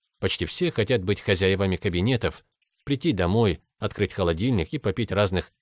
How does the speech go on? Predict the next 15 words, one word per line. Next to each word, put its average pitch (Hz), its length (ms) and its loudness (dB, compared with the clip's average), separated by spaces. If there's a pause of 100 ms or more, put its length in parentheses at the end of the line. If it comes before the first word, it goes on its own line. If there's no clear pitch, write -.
(120)
экзотических 95 720 -2
соков, - 480 0 (540)
а 113 80 -2
потом 139 360 0 (180)
развалиться 107 540 2
на 98 120 2
кожаном 92 440 0
диване 101 480 2
и 180 220 -2
так 160 340 2
лёжа 117 300 0
провести 87 460 -2
всю 95 200 -4
свою 87 280 -2
жизнь. 78 380 -6